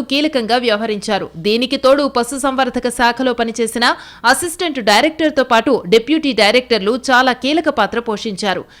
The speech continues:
వీరంతా కొంతమంది ప్రైవేటు వ్యక్తులను ఏర్పాటు చేసుకుని వాళ్ల ద్వారా గొర్రెలు కొనుగోలు చేశారు. అయితే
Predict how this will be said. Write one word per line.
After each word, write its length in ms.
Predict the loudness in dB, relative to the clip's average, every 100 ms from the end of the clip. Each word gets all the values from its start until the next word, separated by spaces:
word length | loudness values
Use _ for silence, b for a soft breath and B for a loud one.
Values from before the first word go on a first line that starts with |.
| b -2
వీరంతా 500 | 2 4 4 4 2
కొంతమంది 520 | 2 -2 -2 -2 -2
ప్రైవేటు 440 | 2 2 2 0
వ్యక్తులను 560 | 0 0 0 0 0 0
ఏర్పాటు 400 | 0 0 -2 -2 -4
చేసుకుని 400 | -4 -2 -2 -4 B B
వాళ్ల 240 | 4 6 6
ద్వారా 300 | 4 4 4
గొర్రెలు 440 | 4 2 4 2
కొనుగోలు 400 | 2 0 0 0 -2
చేశారు. 340 | -4 -4 -4 -4
అయితే 360 | -2 2 2 2